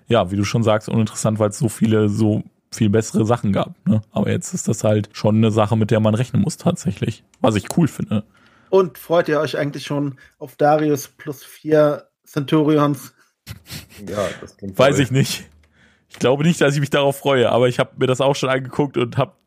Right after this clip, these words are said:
Speaker 1: sowas in der Art kommen sehen, ja. Also super günstige Centurions plus eine Darius, der die irgendwie vier Zoll oder sechs Zoll schneller machen kann, voll repariert und so. Hui, krass.
Speaker 2: Extra Stompy sozusagen.
Speaker 1: Hast du vier Centurions?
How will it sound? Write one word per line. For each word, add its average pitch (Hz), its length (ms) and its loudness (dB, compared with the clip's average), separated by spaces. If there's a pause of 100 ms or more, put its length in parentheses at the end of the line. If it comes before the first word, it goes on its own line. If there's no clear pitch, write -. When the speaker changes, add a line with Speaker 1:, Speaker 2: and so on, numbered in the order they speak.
(100)
Speaker 1:
sowas 127 360 2
in 123 80 -4
der 107 100 0
Art 113 160 -2
kommen 117 220 -2
sehen, 101 300 2
ja. 107 320 2 (180)
Also 107 500 0 (220)
super 135 300 0
günstige 127 380 0
Centurions 131 800 -2
plus - 360 -2
eine 117 120 2
Darius, 120 480 2
der 117 140 0
die 117 140 0
irgendwie 117 300 0
vier 131 260 0
Zoll 120 360 2
oder 113 180 2
sechs 120 260 -2
Zoll 113 180 0
schneller 120 300 0
machen 123 220 -2
kann, 117 260 0
voll 123 240 0
repariert 113 520 -2
und 120 120 -2
so. 120 280 0 (160)
Hui, 277 340 4 (320)
krass. - 420 -4 (440)
Speaker 2:
Extra 147 400 0
Stompy 135 400 -6
sozusagen. 135 800 -10 (500)
Speaker 1:
Hast 151 260 0
du 110 60 2
vier 101 220 2
Centurions? 107 840 0